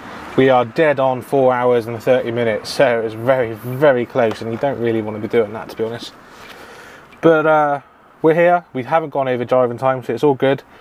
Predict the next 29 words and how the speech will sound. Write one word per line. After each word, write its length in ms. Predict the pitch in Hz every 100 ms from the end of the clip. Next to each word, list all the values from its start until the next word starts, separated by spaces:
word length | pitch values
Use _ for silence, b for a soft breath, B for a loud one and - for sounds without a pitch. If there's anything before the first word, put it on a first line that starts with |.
| B
We're 60 | -
having 200 | 143 147
half 240 | 131 131
an 80 | 139
hour 140 | 120 117
break, 320 | 123 117 -
and 160 | 120 120
we 60 |
need 160 | 120 117
to, 600 | 123 117 117 117 117 107 B B B B
um, 560 | - 117 113 107 110 - - _ -
have 180 | 147 143
a 20 |
look 160 | 139 123
at 60 |
the 80 | 113
situation 580 | - - 131 123 110 120
and 120 | 117
see 180 | - 131
whether 240 | 127 117
we 180 | 117 117
are 240 | 117 117
actually 300 | 113 110 123
gonna 180 | 113 113
be 100 | 110
driving 540 | 110 117 113 110 110 107 B B B B
to 80 | -
Petersfield 540 | - 120 110 - 113 107
today. 360 | 117 131 110